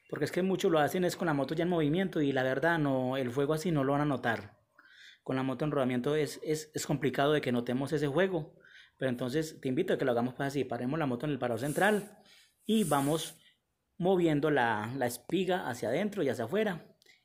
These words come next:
Y ahí vamos notando si hay algún fuego que presente la motocicleta, ¿listo? Entonces, bueno, es así que inspeccionamos esto. Entonces, bueno, amigos, entonces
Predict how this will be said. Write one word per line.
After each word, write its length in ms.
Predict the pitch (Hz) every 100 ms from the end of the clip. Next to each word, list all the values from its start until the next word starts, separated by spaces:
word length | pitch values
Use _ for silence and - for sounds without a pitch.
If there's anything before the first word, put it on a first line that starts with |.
| _
Y 100 | 196
ahí 60 |
vamos 240 | 170 139 156
notando 340 | 143 127 135
si 360 | 147 123 117 117
hay 100 | 117
algún 640 | 135 143 143 143 143 - _
fuego 640 | - - 139 135 131 - - _ _ _ - _ _ -
que 120 | 135
presente 340 | 127 120 127
la 100 | 131
motocicleta, 580 | 127 120 110 104 101 107
¿listo? 300 | 185 202 - -
Entonces, 260 | 127 135
bueno, 200 | 139 123
es 100 | 123
así 200 | 170 196
que 120 | - 143
inspeccionamos 640 | - 127 127 117 123 127
esto. 320 | 110 - 107 - _ _ _ _ _ _ _ _ _ _ _ _ _ _ _ _ _
Entonces, 180 | - 160
bueno, 140 | 185
amigos, 360 | 190 196 127 -
entonces 380 | 143 165 -